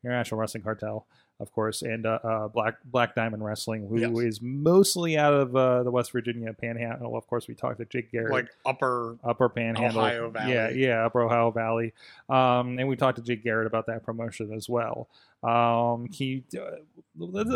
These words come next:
Speaker 1: th-, what is your craziest match? That, uh, let's go with the question
Speaker 2: Oh,
Speaker 1: there.
Speaker 2: uh, by far, it's the Lego death match <laughs> that, <laughs> that I had in July. It was, like, the fifteenth or something.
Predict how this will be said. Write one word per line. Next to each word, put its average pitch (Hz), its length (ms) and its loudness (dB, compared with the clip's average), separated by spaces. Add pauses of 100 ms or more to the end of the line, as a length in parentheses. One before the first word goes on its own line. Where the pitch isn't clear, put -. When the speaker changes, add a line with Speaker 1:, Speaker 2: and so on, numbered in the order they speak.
(100)
Speaker 1:
th-, - 0 - (100)
what 320 100 4
is 320 180 4
your 139 120 6
craziest 110 480 -2
match? 101 320 -14
That, 107 160 -10
uh, - 140 -10 (140)
let's 123 160 -6
go 151 140 -2
with 120 120 -6
the 117 40 -12
question 156 260 4
Speaker 2:
Oh, 131 180 6
Speaker 1:
there. 127 100 0
Speaker 2:
uh, 120 260 4
by 127 260 4
far, 123 600 2 (760)
it's 139 280 2
the 131 340 2
Lego 127 400 6
death 113 340 -2
match 107 560 -6
<laughs> - 180 -6 (1500)
that, 147 840 10 (220)
<laughs> - 240 -20
that 135 160 8
I 131 120 12
had 135 260 8
in 120 140 0
July. 113 580 0 (1160)
It 135 60 0
was, 127 160 2
like, 127 140 2
the 123 80 -2
fifteenth 180 600 0
or 240 80 0
something. 214 680 -2